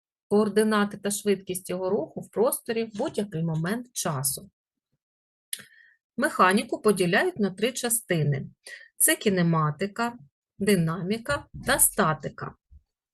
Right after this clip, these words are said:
Кінематика вивчає рух тіл без виявлення причин, що його зумовили. Кінематика відповідає на запитання,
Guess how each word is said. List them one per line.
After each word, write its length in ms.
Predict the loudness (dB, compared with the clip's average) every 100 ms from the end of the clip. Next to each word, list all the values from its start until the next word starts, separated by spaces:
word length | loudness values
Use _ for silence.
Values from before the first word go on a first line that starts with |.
| _ _ _
Кінематика 580 | 2 4 6 4 4 2
вивчає 500 | 2 2 2 4 4
рух 200 | 2 0
тіл 240 | -2 0 2
без 400 | 4 6 6 2
виявлення 680 | 0 0 0 -2 -6 -8
причин, 520 | -4 -2 -2 -2 -2 -2
що 160 | -4
його 200 | -2 -2
зумовили. 640 | -2 -2 0 -2 -6 -10 -14 -18 -18 -18 -20 -20 _ _ _ _ _ -20 _ _ _ -4
Кінематика 600 | 2 6 6 4 0 -2
відповідає 480 | -2 -2 0 0 0
на 100 | -2
запитання, 680 | -2 -4 -4 -6 -2 -2